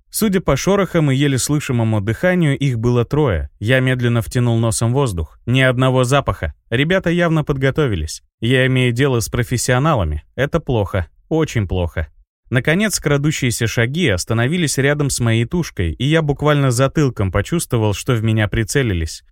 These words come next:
Медлить больше нельзя. Сейчас будет контрольный выстрел. По моему телу пробежала энергетическая волна, а в следующее мгновение я, стиснув зубы от боли, перекатом сместился в сторону.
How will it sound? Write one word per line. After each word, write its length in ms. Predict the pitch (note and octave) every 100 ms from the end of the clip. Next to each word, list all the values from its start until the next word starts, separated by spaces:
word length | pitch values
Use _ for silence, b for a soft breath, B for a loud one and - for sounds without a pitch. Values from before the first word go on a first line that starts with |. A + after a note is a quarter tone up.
| -
Медлить 420 | C3+ G#3 F#3+ F#3+
больше 360 | C3 B2 B2+ C3
нельзя. 420 | A#2 G#2+ F2 D#2 -
Сейчас 420 | - C3 D#3 C#3
будет 280 | A#2+ A#2+ A2+
контрольный 500 | B2+ A#2+ B2 A2+ A#2
выстрел. 460 | B2 - - D#2 - _ _ _ _
По 120 | D#3
моему 300 | F3 F3 E3
телу 260 | G3+ G3 D3
пробежала 540 | B2 B2 A#2+ E3 D#3
энергетическая 840 | C#3 C#3+ C3+ C#3 D3+ D3 - C3+ B2+
волна, 540 | B2 B2+ D3+ D3+ E2
а 60 | G2+
в 60 | -
следующее 480 | C3+ B2 A#2 B2+
мгновение 680 | A#2 A2 B2 D3 G3 C3 A2
я, 280 | G#2+ E3 A#2+
стиснув 480 | - B2 - A2 G2+
зубы 300 | A#2 G#2 G2
от 80 |
боли, 300 | G2 D#3+ D#3+
перекатом 600 | A#2 C#3+ A#2+ - D#3 C#3+
сместился 600 | B2 A#2 G#2 - A2 -
в 60 | G#2
сторону. 500 | - D#3 G2+ E2